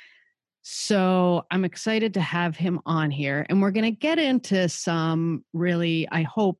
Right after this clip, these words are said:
practical, applicable things that you can do to help your marketing efforts in an authentic way. But the first thing I wanna ask you, Chris, is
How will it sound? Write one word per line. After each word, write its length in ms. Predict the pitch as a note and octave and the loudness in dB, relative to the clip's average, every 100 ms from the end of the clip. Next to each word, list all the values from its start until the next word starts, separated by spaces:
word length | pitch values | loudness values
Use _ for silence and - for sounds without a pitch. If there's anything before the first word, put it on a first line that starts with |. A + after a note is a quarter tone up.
| _ - | _ -20
practical, 920 | - F3+ E3+ - E3 - D#3 D#3 - - | -4 -2 -2 -4 -6 -2 0 0 -2 -4
applicable 960 | D#3+ - E3 - D#3 D#3 D3 C#3+ C#3+ - _ _ - | -4 -2 -4 -4 -2 0 0 0 -4 -8 _ _ -2
things 380 | F3+ F3 E3 | 0 2 0
that 260 | D3+ D#3+ - | 0 -4 -2
you 120 | F3 | -4
can 300 | - D#3+ D#3+ | -2 -2 -2
do 540 | C#3 F3 E3+ D#3+ D3+ D#3 | 0 2 4 2 0 -2
to 120 | D3+ | -4
help 300 | C#3+ D#3+ D3+ | -2 -2 -4
your 100 | D3+ | -2
marketing 580 | D3+ E3 E3+ E3 C#3 - D#3+ | 0 0 -2 -4 -6 -6 -6
efforts 640 | C#3+ - C#3+ C#3 - - - - _ _ - | -8 -6 -8 -8 -14 -20 -20 -20 _ _ -2
in 160 | F3 | 0
an 140 | E3+ D#3+ | 2 2
authentic 600 | D3+ - D#3+ D3 D3+ E3 | 0 0 0 0 -4 0
way. 220 | E3+ D#3+ | 0 0
But 200 | D3+ - | 0 -4
the 80 | E3 | -6
first 360 | - B3 - | -2 -2 -2
thing 240 | A3+ F#3 D3 | 0 0 2
I 80 | |
wanna 280 | D#3 D#3 D3 - | 2 0 -2 -4
ask 380 | D3+ D#3 D3 - - | -4 -2 -6 -12 -6
you, 280 | D#3 D#3 C#3 | -2 -2 -4
Chris, 580 | - C#3+ C3+ - - - _ | -6 -4 -4 -6 -12 -14 _
is 580 | E3 D3+ C#3 C#3+ D3 - | -2 0 0 -2 -6 -10